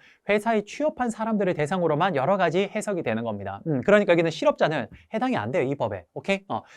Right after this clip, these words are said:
하지만 여기는 해당이 된다. 오케이? 음, 그래요. 이렇게 보는 겁니다. 법을 어떻게 해석하는지 아시겠죠?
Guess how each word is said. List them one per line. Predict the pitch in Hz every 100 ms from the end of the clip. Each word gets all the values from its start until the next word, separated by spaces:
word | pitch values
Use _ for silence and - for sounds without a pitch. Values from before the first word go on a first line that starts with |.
| -
하지만 | 208 185 156
여기는 | 139 175 190 240 226 _ -
해당이 | 165 170
된다. | 143 151 123 92 - _
오케이? | 151 147 226 220 147
음, | 107 -
그래요. | 135 107 -
이렇게 | 175 190 190 190
보는 | 143 135
겁니다. | 117 98 98 - - -
법을 | 180 196
어떻게 | 156 165 226
해석하는지 | 190 - 175 165
아시겠죠? | 120 117 151 147 -